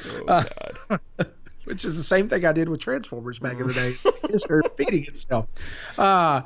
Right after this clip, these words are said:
Speaker 2: so I was like, "I'm not gonna buy Marvel. I'm not gonna buy Marvel." Oh man, that, that ninety dollar Quinjet's forty-five dollars on clearance.
Speaker 1: Holy
Speaker 2: I'm gonna
Speaker 1: cow,
Speaker 2: buy that.
Speaker 1: dude.
Speaker 2: So the original Marvel, uh, movie or, or Avengers movie Quinjet, yeah,
Speaker 1: Yeah.
Speaker 2: I got it for five dollars.
Speaker 1: Oh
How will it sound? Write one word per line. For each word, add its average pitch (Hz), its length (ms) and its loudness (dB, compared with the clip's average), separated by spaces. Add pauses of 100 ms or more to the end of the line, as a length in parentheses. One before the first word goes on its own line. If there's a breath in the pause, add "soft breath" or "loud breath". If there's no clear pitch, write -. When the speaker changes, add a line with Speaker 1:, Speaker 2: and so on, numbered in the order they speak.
(260 loud breath)
Speaker 2:
so 196 340 6
I - 140 0
was 175 140 0
like, 160 160 2
"I'm 147 80 -2
not 165 120 -2
gonna 160 120 0
buy 151 160 4
Marvel. 139 340 0
I'm 131 80 -4
not 135 80 -6
gonna 139 140 -8
buy 131 140 0
Marvel." 131 340 -2
Oh 175 180 -4
man, 143 360 -2
that, 147 160 -2 (100)
that 156 180 2
ninety 143 260 4
dollar 117 280 2
Quinjet's 120 540 2
forty-five 117 480 2
dollars 120 320 2
on 117 120 0
clearance. 117 480 0
Speaker 1:
Holy 143 60 4
Speaker 2:
I'm 147 80 4
gonna 147 100 0
Speaker 1:
cow, - 100 -14
Speaker 2:
buy 123 200 4
that. 117 240 2
Speaker 1:
dude. - 80 -14 (260 loud breath)
Speaker 2:
So 180 340 4
the 165 140 8
original 170 460 4
Marvel, 156 580 2
uh, 127 420 -2
movie 131 680 -2
or, 123 220 0
or 123 180 4
Avengers 123 480 2
movie 123 260 4
Quinjet, 131 540 4 (120)
yeah, 123 200 2
Speaker 1:
Yeah. 107 240 -4
Speaker 2:
I 127 80 -2
got 131 160 4
it 127 120 -6
for - 60 -20 (360)
five 110 160 -2
dollars. 104 340 -4
Speaker 1:
Oh 78 200 -10